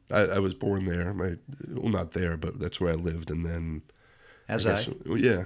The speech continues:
Speaker 1: yeah, and I guess, and you went to school with my older brother. And then when I was six, we moved back, we moved to California, came back in nineteen eighty, and then that's sort of what you came back into the picture. You and my brother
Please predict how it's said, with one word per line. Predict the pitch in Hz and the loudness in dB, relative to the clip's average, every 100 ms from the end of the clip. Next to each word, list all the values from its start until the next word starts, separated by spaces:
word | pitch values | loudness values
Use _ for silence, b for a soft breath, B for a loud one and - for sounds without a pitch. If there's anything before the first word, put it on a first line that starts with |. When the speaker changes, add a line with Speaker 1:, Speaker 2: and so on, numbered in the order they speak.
| - | -2
Speaker 1:
yeah, | 113 95 | 0 2
and | 92 | 2
I | |
guess, | 107 87 - | 0 -2 -2
and | 98 98 101 | -2 0 0
you | 98 | 2
went | 95 90 | 0 -2
to | - | -6
school | - 95 | 0 0
with | 87 | 2
my | 87 90 | -2 -2
older | 90 87 | -2 -4
brother. | 85 85 85 82 b b b b b b b _ | -2 -2 -2 -6 b b b b b b b _
And | 90 82 | -4 -2
then | 82 82 | -2 -2
when | 85 | 0
I | 85 | 0
was | 82 82 | -2 -4
six, | - - - 95 - - | -4 -2 0 0 -2 -2
we | 92 | 0
moved | 95 82 76 - - - 110 | 2 0 -4 -12 -18 -14 -4
back, | 87 90 - - | -2 -2 -4 -2
we | 117 117 | 2 4
moved | 101 80 | 2 0
to | 87 | -2
California, | 101 87 - 90 87 87 85 _ b b b b b - | 0 0 0 0 0 0 -4 _ b b b b b 0
came | 101 92 | 2 2
back | 85 80 | 0 0
in | 92 | 0
nineteen | 87 85 - 95 | 0 0 0 2
eighty, | 104 95 90 | 2 2 2
and | 87 90 | 2 2
then | 87 85 85 - b b b b b | 2 0 -2 -4 b b b b b
that's | - 92 | -2 0
sort | - 92 | 2 2
of | 85 | 2
what | 90 | 0
you | 85 | 0
came | - 87 | 0 0
back | 85 85 - | 2 0 -2
into | 90 | -4
the | 80 | -4
picture. | - - 80 | -4 -4 -4
You | 85 82 | -2 -2
and | |
my | 78 80 | -2 -2
brother | 85 80 80 | -2 -2 -4